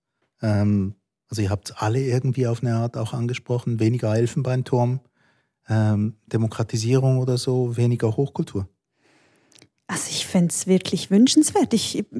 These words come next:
Speaker 2: bin erstaunt oft noch darüber, wel-, welchen Kulturbegriff eben beispielsweise Zeitungen haben.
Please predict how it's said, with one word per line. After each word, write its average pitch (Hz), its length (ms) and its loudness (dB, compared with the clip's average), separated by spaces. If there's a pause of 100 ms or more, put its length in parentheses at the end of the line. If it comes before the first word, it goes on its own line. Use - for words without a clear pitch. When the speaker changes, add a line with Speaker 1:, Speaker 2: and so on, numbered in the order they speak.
(140)
Speaker 2:
bin 214 200 6
erstaunt 247 880 4
oft 262 280 2
noch 262 220 2
darüber, 247 600 4 (480)
wel-, 208 520 -2
welchen 175 760 0
Kulturbegriff 226 840 2
eben 202 260 2
beispielsweise 190 840 -2 (340)
Zeitungen 202 580 4
haben. 165 380 0